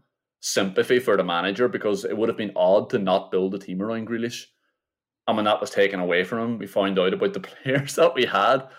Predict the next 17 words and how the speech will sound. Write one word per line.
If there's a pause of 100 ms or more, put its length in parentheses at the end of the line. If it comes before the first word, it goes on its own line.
(260)
and
the
reality
of
the
improvements
that
were
needed
and
the
fleshing
out
that
the
squad
needed,